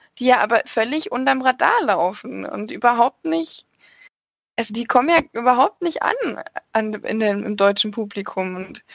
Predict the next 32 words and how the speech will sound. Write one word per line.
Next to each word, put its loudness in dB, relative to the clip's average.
vielleicht 4
ist -8
sowas 2
irgendwie, -2
auch 0
wenn 0
das 4
jetzt -10
nicht -6
ein -2
überragender 2
Film -4
ist, -6
aber 4
ist -12
sowas 4
irgendwie 0
mal 4
so 0
ein 0
Zeichen, 2
sowas 0
muss -2
doch 0
mal 4
auch 2
mehr 6
gefördert 4
werden 2
in -6
Deutschland. 0
Also 6